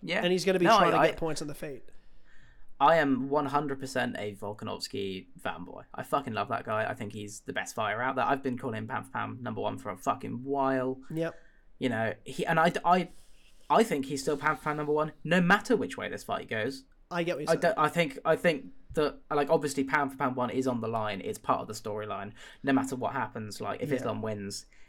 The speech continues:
Speaker 1: he's getting that title like it's a fucking belt, you know?
Speaker 2: Yeah,
Speaker 1: But I
Speaker 2: I
Speaker 1: think
Speaker 2: understand.
Speaker 1: realistically, Volkanovski is the pound for pound number one, irregardless of this.
Speaker 2: I agree with
Speaker 1: Um,
Speaker 2: you. I know what you're saying.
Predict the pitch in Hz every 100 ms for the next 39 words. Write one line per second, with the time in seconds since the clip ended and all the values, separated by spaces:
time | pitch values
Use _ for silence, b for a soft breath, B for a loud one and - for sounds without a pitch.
0 | - - 135 - 123 123 120 110 - 113
1 | 113 - 101 104 127 123 107 - - 117
2 | - - 107 117 104 - - - - 107
3 | 101 117 160 139 - 104 165 165 147 156
4 | 160 196 170 185 123 110 110 110 120 -
5 | 143 139 139 131 131 113 - 135 120 135
6 | 131 120 - 135 120 117 107 107 107 107
7 | 104 - 139 117 110 104 107 - - -
8 | - b b b b 180 214 190 175 113
9 | 104 104 - - 208 254 269 - 254 226